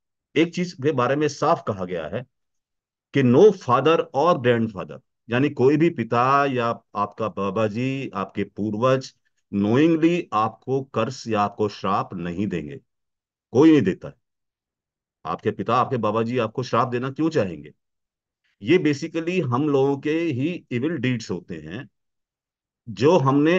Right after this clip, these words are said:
अपनी लाइफ में किए होते हैं और जिनका हमको भुगतना पड़ता है, और उसको हम पितृदोष का नाम दे देते हैं।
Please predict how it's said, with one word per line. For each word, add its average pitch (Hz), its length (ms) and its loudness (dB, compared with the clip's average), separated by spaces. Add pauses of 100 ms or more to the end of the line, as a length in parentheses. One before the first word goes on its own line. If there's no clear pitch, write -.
(140)
अपनी 131 320 0
लाइफ 117 340 0
में 127 120 -4
किए 127 200 -6
होते 104 340 -2
हैं 131 180 -4
और 113 220 -2
जिनका 123 400 0
हमको 113 380 -4
भुगतना 101 400 -4
पड़ता 90 360 -8
है, 120 160 -8 (1120)
और 123 120 4 (140)
उसको 135 320 2
हम 147 240 2
पितृदोष 117 460 -2
का 127 120 -4
नाम 92 220 -4
दे 78 120 -8
देते 69 300 -16
हैं। - 60 -20